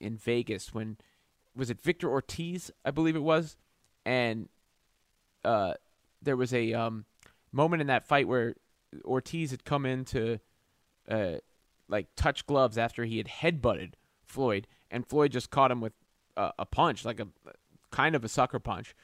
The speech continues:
Um, it was in response to being headbutted, so you could take it however you want, but gone. You know, he was out.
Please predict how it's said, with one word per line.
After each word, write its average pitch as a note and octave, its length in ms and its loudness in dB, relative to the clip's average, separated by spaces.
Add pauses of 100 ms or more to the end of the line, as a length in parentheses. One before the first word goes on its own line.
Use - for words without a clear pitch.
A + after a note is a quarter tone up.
(240)
Um, A2 360 0 (180)
it D3 100 2
was C3+ 140 -2
in C3+ 80 2
response C#3+ 400 2
to - 80 -6
being A2+ 160 -2
headbutted, A#2 580 0
so A2+ 160 -2
you A2+ 160 -6
could A2 240 -8
take C3+ 200 -4
it F#2 100 -4
however A2+ 260 2
you A2 120 -4
want, C3 180 0
but G#2+ 100 -14 (680)
gone. A#2+ 360 0
You A#2+ 80 -4
know, A2+ 60 -2
he A#2+ 100 0
was A#2+ 100 -4
out. A2+ 260 0